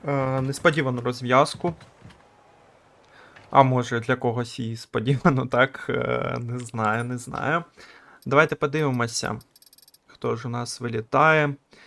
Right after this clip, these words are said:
Іван Корнієнко на п'ятнадцятому місці, а, е, Андрій Коляда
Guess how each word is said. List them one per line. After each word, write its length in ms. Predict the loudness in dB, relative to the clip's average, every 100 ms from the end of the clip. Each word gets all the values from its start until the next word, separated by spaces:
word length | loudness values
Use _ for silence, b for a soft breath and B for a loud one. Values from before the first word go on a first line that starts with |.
| b b
Іван 180 | 8 8
Корнієнко 460 | 4 2 -2 -2
на 60 | -4
п'ятнадцятому 540 | 2 2 2 -4 -4
місці, 640 | -2 -4 -6 -6 0 0 2
а, 100 | -2 -4 _ _ -6
е, 60 | -2 0 0 -2 -2 -2 -2
Андрій 260 | 0 2 2
Коляда 500 | 2 2 6 4